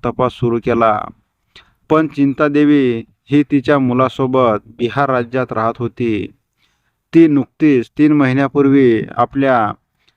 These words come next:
लहान बाळाला घेऊन आपला पती रमेश यादव हा ज्या ठिकाणी राहत अस-, आहे त्या ठिकाणी ती राहण्यासाठी आली होती.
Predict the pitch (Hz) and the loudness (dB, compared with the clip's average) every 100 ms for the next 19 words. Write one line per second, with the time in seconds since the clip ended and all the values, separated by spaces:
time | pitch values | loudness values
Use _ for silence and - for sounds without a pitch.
0 | - 127 117 147 147 135 127 135 135 127 | -4 -2 0 -2 -2 0 2 2 0 -2
1 | 101 139 131 110 107 - 123 127 143 - | -2 0 0 -2 -8 -4 -2 0 -2 -2
2 | 131 147 135 127 131 135 131 123 127 127 | -6 -2 0 0 0 -2 -2 -2 0 0
3 | 107 107 _ _ _ _ _ - 135 131 | 0 -4 _ _ _ _ _ -4 0 0
4 | 110 131 127 131 131 143 139 123 120 131 | -2 -4 -4 -8 -4 -2 0 -2 -2 -2
5 | 139 127 - - - 123 131 135 113 - | -4 -4 -12 -14 -4 -2 0 0 -2 -2
6 | 131 - 127 135 135 127 135 131 117 117 | -6 -4 -4 -2 -2 -2 -2 -2 0 -2
7 | 123 120 123 113 123 107 117 113 104 117 | -4 -4 -8 -4 -2 0 -2 -6 -6 -6